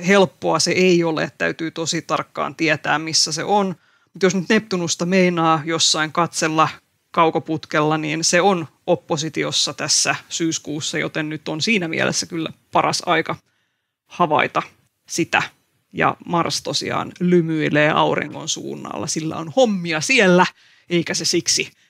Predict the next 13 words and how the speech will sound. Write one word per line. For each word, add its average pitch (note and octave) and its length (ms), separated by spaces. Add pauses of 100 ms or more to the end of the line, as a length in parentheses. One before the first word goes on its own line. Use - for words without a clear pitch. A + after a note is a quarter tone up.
näy - 260
nyt A#2+ 240
meillä - 280
tällä - 260
hetkellä - 380
vielä - 220
taivaalla, - 520
mutta - 180
kyllä E3+ 200
senkin E3+ 300
aika E3 340
vielä E3 280 (920)
tulee. C#4+ 440